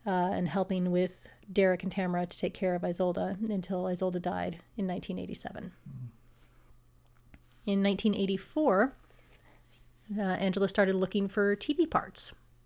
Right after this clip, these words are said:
Speaker 1: She wanted to switch away from the theater and to television. This was largely Peter Shaw's idea. He saw television as the more profitable opportunity and requiring less travel than the touring theater groups. So it was, you know, with his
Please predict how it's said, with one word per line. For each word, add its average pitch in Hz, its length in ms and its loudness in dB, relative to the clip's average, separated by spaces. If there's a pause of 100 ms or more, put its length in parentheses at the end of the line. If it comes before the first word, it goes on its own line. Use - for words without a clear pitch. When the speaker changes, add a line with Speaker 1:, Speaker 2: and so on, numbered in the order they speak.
(120)
Speaker 1:
She - 160 -8
wanted 185 260 -2
to 190 360 4
switch - 500 0
away 214 280 4
from 220 200 2
the 208 260 4
theater 220 460 4
and 196 220 2
to - 80 -14
television. 214 520 2
This 190 180 4
was 190 180 0
largely 202 480 2
Peter 190 240 0
Shaw's 185 340 0
idea. 185 440 2 (440)
He 190 200 0
saw 196 220 2
television 196 440 2
as 185 80 -2
the 202 100 0
more 185 200 2
profitable 190 520 -2
opportunity 202 720 0
and 185 140 -2
requiring 185 460 -2
less 175 200 -4
travel 190 360 -2
than 185 160 -4
the 180 100 -4
touring 180 320 -4
theater 196 260 0
groups. 233 440 0 (640)
So 185 220 0
it 175 60 0
was, 185 260 -2 (280)
you 196 100 -4
know, 180 200 -4 (180)
with 185 180 -2
his 196 440 0